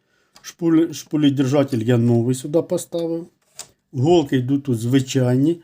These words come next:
Сто тридцять на сімсот п'ять аш. Потім, що у нас тут? Намотка шпульки. І у нас при намотці шпульки,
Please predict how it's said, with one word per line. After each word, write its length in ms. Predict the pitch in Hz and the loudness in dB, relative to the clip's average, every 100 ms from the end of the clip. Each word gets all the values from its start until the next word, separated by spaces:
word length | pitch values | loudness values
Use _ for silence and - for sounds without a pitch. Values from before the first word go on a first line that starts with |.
| _ _ | _ _
Сто 220 | - 143 | -6 -4
тридцять 440 | 131 151 143 131 135 | 0 -2 -2 -4 -6
на 80 | 123 | -6
сімсот 440 | 131 120 131 123 | -6 -4 -4 -4
п'ять 320 | 147 123 123 - | -2 -2 -6 -12
аш. 480 | 131 110 123 - - _ _ - - _ _ _ _ _ _ _ _ _ - | -8 -6 -6 -8 -18 _ _ -20 -20 _ _ _ _ _ _ _ _ _ -4
Потім, 400 | 156 143 127 120 | -2 -2 -2 -4
що 160 | - | 0
у 120 | 156 135 | 4 4
нас 220 | 123 - | 2 -2
тут? 360 | 131 117 - - - 139 | -8 -10 -10 -20 -14 -2
Намотка 600 | 139 151 170 143 - 143 | 0 4 4 2 0 -4
шпульки. 720 | - 165 147 147 143 214 202 - _ - - _ _ _ _ _ _ _ _ _ _ _ | -4 -4 -2 -2 -2 -2 -2 -6 _ -20 -20 _ _ _ _ _ _ _ _ _ _ _
І 380 | 180 175 160 160 - | -6 -2 -2 -4 -8
у 140 | 156 151 | -4 0
нас 280 | 175 170 | 4 2
при 260 | 160 170 156 | 2 -2 0
намотці 500 | 156 160 156 - 147 | 2 2 2 0 -4
шпульки, 720 | - - 214 240 - 131 107 | -4 -2 2 2 2 -2 -2